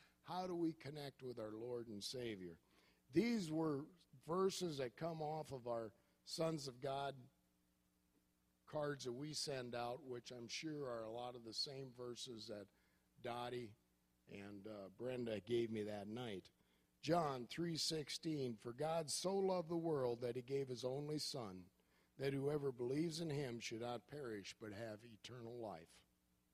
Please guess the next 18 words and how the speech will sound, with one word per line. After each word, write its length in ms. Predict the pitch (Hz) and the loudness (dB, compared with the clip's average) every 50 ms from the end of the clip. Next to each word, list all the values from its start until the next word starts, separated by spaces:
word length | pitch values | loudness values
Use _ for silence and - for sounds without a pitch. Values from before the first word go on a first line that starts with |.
| _ _ _ _ _ _ _ _ - | _ _ _ _ _ _ _ _ -4
Romans 600 | - 135 156 175 190 185 175 151 135 123 113 - - | 2 6 8 8 8 8 6 4 2 2 0 -2 -4
three 320 | - - 165 170 170 160 | -2 -2 -2 0 0 -2
twenty-three, 880 | 139 - 135 165 160 151 147 139 - - - 160 151 135 113 92 80 - _ _ _ _ _ _ _ _ _ _ - | -2 -4 -6 -4 -2 -2 -2 -4 -4 -6 -6 -4 -2 -2 -2 -2 -4 -8 _ _ _ _ _ _ _ _ _ _ -4
"For 160 | 123 127 131 | 0 4 6
all 260 | 147 156 151 139 131 | 6 8 8 6 4
have 220 | 123 123 120 104 - | 4 2 0 0 -2
sinned 440 | - - 127 120 110 101 95 95 98 | -2 -2 -2 -2 -4 -4 -4 -6 -6
and 160 | 98 101 98 | -6 -8 -8
fall 280 | - 120 113 110 107 | -4 -4 -2 -2 -2
short 500 | 104 - - - 147 139 117 101 87 - - - | -4 -4 -2 0 0 0 0 -2 -4 -8 -10 -12
of 160 | 110 95 92 | -10 -10 -10
the 60 | 95 | -8
glory 400 | 90 110 113 113 110 110 107 104 | -6 -4 -2 -2 -2 0 0 -2
of 140 | 92 87 92 | -4 -4 -6
God." 380 | 110 107 113 110 95 80 78 78 90 _ _ _ _ _ _ _ _ _ _ _ _ _ _ _ - | -8 -6 -6 -6 -8 -12 -12 -16 -20 _ _ _ _ _ _ _ _ _ _ _ _ _ _ _ -4
Romans 440 | 120 127 131 139 139 135 127 123 - | 0 4 4 4 4 4 0 2 2
six 400 | - - 160 151 139 - - - | 2 2 2 0 -2 -2 -8 -8
twenty-three, 840 | - - 147 147 120 113 110 101 - - 110 104 98 92 87 80 | -8 -6 -4 -4 -2 -2 -4 -4 -6 -6 -6 -4 -4 -4 -6 -8